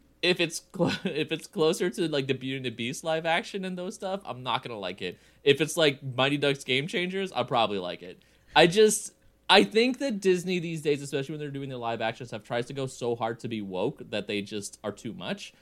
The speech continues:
As I, as I say sometimes, it's just, like, too woke, go back to sleep. And I feel like that's what I really want for some of these movies, because it's also just, like, what half the time feels like a bunch of, like,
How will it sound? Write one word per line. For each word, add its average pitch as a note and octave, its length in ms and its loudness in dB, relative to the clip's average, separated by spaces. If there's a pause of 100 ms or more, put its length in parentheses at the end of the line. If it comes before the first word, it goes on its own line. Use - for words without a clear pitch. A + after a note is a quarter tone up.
(160)
As C3+ 160 2
I, C3+ 180 6 (140)
as C3 160 6
I C3+ 80 6
say C3 380 2
sometimes, D#3 500 -2
it's B2 160 -6
just, B2 160 -6
like, A2 160 -6
too C#3+ 180 0
woke, A#2+ 280 2
go A2 100 -2
back G#2+ 180 -2
to G#2+ 80 -12
sleep. A#2+ 380 -4 (300)
And B2 80 4
I B2+ 80 8
feel C#3 160 4
like C3 180 4
that's A#2+ 240 4
what B2 80 2
I B2+ 40 6
really A#2+ 340 2
want A2 360 0 (360)
for A#2+ 100 -8
some A2 180 -4
of A2+ 60 -2
these A2+ 160 -2
movies, A3+ 540 0 (340)
because D3 260 6
it's C#3+ 240 0
also D3+ 360 4
just, C#3 240 0
like, C#3+ 260 0 (260)
what C3+ 360 0
half C#3 240 2
the C#3 40 -14
time C#3+ 200 0
feels C3+ 180 0
like C3 160 0
a B2 60 -2
bunch A#2+ 300 0
of, A#2 200 -4
like, G#2+ 160 -4